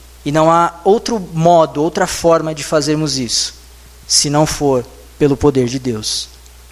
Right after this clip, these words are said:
Então, pensando em tudo isso, eu quero compartilhar com você três marcas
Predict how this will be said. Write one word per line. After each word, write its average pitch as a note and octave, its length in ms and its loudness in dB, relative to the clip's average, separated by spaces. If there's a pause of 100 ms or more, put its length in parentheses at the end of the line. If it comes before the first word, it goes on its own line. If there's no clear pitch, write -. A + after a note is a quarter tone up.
(1200)
Então, F3 460 0 (920)
pensando E3+ 440 2
em D#3+ 40 -2
tudo F3+ 300 0
isso, - 460 0 (500)
eu C#3+ 80 -6
quero F3 220 0
compartilhar F3+ 560 0
com F#3+ 120 -10
você F3+ 320 -2
três G#3 380 0
marcas E3 720 -2